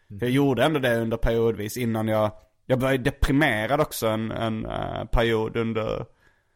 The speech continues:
Speaker 2: under min gymnasietid. Det var ju då vi, eh, lärde känna varandra.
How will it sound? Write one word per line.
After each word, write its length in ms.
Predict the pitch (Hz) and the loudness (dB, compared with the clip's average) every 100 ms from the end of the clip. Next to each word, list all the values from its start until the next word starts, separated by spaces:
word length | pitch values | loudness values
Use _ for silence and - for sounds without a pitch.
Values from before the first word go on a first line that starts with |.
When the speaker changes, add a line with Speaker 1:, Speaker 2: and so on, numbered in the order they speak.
| _ - | _ -4
Speaker 2:
under 520 | 120 110 110 107 110 | -2 0 0 -2 -2
min 260 | 110 107 | -4 -4
gymnasietid. 1080 | 107 87 113 117 120 117 - 104 107 104 107 - _ - | -4 -4 -2 2 0 -2 -6 -4 -4 -4 -8 -18 _ -2
Det 80 | |
var 60 | 127 | 2
ju 40 | |
då 120 | 143 135 | 4 4
vi, 340 | 165 151 139 | 4 4 4
eh, 300 | 127 127 131 | 2 2 0
lärde 240 | 131 127 | 0 -2
känna 440 | 123 151 143 120 95 | -2 -4 -4 -4 -6
varandra. 580 | 101 101 107 104 110 | -8 -8 -8 -4 -4